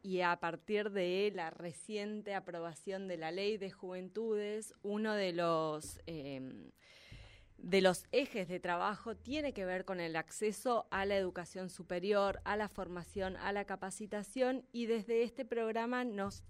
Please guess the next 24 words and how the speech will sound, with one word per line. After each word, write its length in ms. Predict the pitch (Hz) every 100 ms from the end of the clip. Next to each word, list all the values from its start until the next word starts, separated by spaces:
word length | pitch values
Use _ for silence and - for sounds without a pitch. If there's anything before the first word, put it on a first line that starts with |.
| -
focalizamos 960 | - 190 180 185 185 277 262 226 208 202
en, 200 | 190 180
en 260 | 135 160 165
ese 400 | 185 190 220 220
eje, 400 | 226 - 233 240 - - - - - - _ -
buscando 680 | 208 220 - 262 269 269 262
herramientas, 560 | 240 226 240 240 233
estrategias 720 | 214 - 226 220 233 226 254 233
para 320 | - 226 220
que 420 | - 220 214 226 220
las 320 | 208 214 -
y 120 | 196
los 260 | 190 196 214
jóvenes 760 | - 233 220 208 202 208 220 -
accedan 840 | 180 - - 262 262 254 254 269 -
a 280 | 185 190 202
la 80 | 202
educación 580 | 190 185 185 202 202
superior. 640 | 190 214 196 233 277 269 - _ - - - - - _ _
Y, 320 | 247 254 262
eh, 580 | - 196 185 175 175 165
lo 160 | 156 196
hacemos 420 | 202 - 277 277
tam-, 220 | - 214